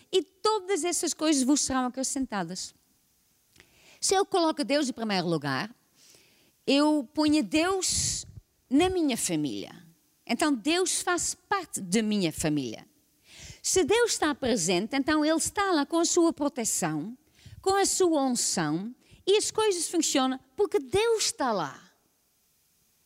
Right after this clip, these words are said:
Pense bem, Ele é Deus, Ele criou os céus e a terra,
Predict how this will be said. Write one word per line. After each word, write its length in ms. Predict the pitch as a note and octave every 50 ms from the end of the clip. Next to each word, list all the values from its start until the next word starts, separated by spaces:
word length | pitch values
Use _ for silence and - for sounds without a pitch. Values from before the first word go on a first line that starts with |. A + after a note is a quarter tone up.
| _ _ -
Pense 340 | - A4 G#4 - - E4+ D#4
bem, 340 | A3 G3+ D#3 D3+ B2 C3+ - _ _ _ _ _ - - - _ - - - -
Ele 180 | F#4 A4 G#4+ G#4+
é 60 | G#4 C#4+
Deus, 640 | A3 B3 G3+ D#3+ C3+ A2 - - - - - - - - - - -
Ele 160 | - F#4 F#4+
criou 340 | - F#4+ F#4+ F#4 F#4 F4+ F4
os 80 | E4+
céus 440 | - - - G4 G#4 G#4 F#4+ D4 C#4+
e 100 | D#4 E4
a 60 | D4+
terra, 480 | D4+ - G#3+ F#3 E3+ D3 C#3+ C3+ C3